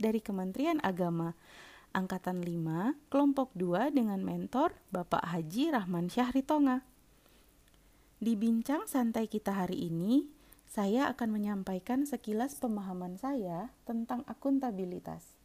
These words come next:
Kita lihat dulu pengertian dari akuntabilitas yang merujuk pada kewajiban setiap individu, kelompok, atau institusi untuk memenuhi tanggung jawab yang menjadi amanahnya,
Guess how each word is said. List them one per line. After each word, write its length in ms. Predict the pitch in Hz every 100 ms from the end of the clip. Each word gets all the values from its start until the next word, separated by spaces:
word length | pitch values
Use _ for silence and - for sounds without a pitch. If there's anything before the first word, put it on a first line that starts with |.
| _ _ _ _ _ -
Kita 320 | 233 226 214
lihat 320 | 202 208 302 -
dulu 400 | 208 170 165 220 247
pengertian 560 | 226 196 - 262 339
dari 240 | 262 226 -
akuntabilitas 1040 | - 202 202 190 175 175 170 - 240 339 - _ - - -
yang 160 | 247
merujuk 480 | 240 240 240 262 339 -
pada 240 | 262 226
kewajiban 560 | - 214 196 262 311 311
setiap 400 | 302 - 233 220
individu, 720 | 185 185 180 175 165 202 339 - - - - _ 269
kelompok, 560 | 285 302 294 311 294 - _ -
atau 320 | 208 208 208
institusi 880 | 208 196 - 196 190 190 - 330 381 - _
untuk 320 | 302 302 339
memenuhi 640 | 269 254 247 233 240 247 247
tanggung 400 | 202 190 196 190
jawab 320 | 185 180 269 226
yang 160 | 214
menjadi 480 | 202 202 240 277 285
amanahnya, 640 | 196 185 180 180 170 156